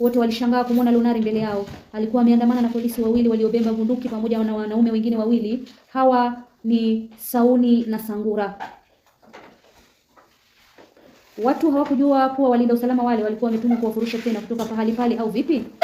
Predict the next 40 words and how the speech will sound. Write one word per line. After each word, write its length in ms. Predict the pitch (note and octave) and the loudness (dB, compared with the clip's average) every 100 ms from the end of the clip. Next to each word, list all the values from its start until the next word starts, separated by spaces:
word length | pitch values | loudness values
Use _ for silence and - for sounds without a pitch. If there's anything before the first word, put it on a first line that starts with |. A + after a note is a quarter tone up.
| - - - - - - _ - | -2 -2 -14 -18 -20 -20 _ -10
Wachache 240 | A3 B3 | -4 2
wao 120 | C#4 C#4+ | 4 4
walianza 480 | C4+ C#4+ C#4 C4+ | 2 2 2 0
kuwakemea, 440 | B3+ B3 A#3+ B3+ C4 | 0 -2 0 0 2
ila 140 | B3+ | 2
Lonare 240 | B3+ A#3+ A#3+ | 2 2 2
akawakatiza 480 | A#3 A3+ A3+ A#3 A3+ | 0 -4 -6 -4 -4
na 60 | |
kusema, 320 | A3 A3+ G#3 | -4 -4 -4
"Polisi 280 | G3 C4 C4+ | 0 0 0
hawa 140 | D4+ C#4 | 0 0
wako 160 | B3+ | 2
hapa 280 | C4+ A#3+ A#3 B3+ - - | 0 2 0 -2 -12 -4
kuwalinda 300 | A#3+ B3 B3 | 0 2 2
pamoja 280 | A#3+ A#3 A#3 | 2 2 0
na 60 | |
mali 180 | G#3+ G#3+ | -2 -4
zenu. 300 | G#3 G#3+ G3+ G3 _ _ A3+ | -2 -2 -4 -10 _ _ -4
Hawana 260 | A#3 C4 | 0 2
ugomvi 320 | A3+ A#3+ A#3 A3 | 2 2 0 0
nanyi. 300 | A3 G#3+ G#3 - _ - | -2 -6 -10 -18 _ -6
Mimi 200 | B3 C4+ | 0 2
ndiye 240 | B3+ C4+ C4 | 4 4 2
niliyewaleta 560 | A#3+ A#3+ A#3+ B3+ B3+ | 2 2 2 2 0
kwa 100 | A#3+ | 0
idhini 280 | A#3 A#3+ A#3+ | 0 2 0
ya 60 | G#3+ | 0
watawala," 500 | G#3+ G#3 G#3 G3 F#3+ _ _ | -6 -8 -6 -8 -10 _ _
Lonare 300 | - G#3 A3 | -6 -2 0
alisema. 460 | G#3+ G#3 A3 G#3 G3 - _ _ | -2 -2 -4 -4 -6 -12 _ _
Aliutazama 440 | G3+ G#3 A3 A#3 B3+ | -4 -2 0 2 4
umati 260 | A#3+ C#4 | 4 2
na 60 | C4+ | 0
kuendelea, 460 | B3+ A#3 A3 G#3 G3 - _ _ _ - | 0 0 0 -2 -4 -14 _ _ _ -8
"Ndugu 180 | A3+ B3+ | 0 2
zangu, 360 | D#4+ C4 A3 B3 - _ _ _ - | 4 2 0 -4 -12 _ _ _ -6
lazima 260 | A3 A#3+ C4 | 0 2 2
tupiganie 360 | B3 B3+ C4+ | 2 2 4
kilicho 300 | B3+ A#3+ B3 | 4 0 0
chetu. 420 | B3 A#3 A3 G#3 | -2 -4 -4 -12